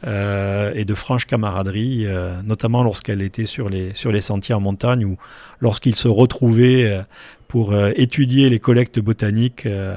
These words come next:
à la redescente des, des, des randonnées dans la,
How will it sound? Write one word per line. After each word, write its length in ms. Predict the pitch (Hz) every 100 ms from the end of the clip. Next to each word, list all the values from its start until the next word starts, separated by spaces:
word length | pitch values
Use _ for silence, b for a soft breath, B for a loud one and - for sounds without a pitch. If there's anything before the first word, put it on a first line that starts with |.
| -
à 80 | 107
la 120 | 101
redescente 580 | 110 107 98 113 117 104
des, 340 | 95 92 92
des, 260 | 101 98 98
des 100 | 107
randonnées 540 | 107 110 104 104 117
dans 120 | 104
la, 360 | 95 90 87 90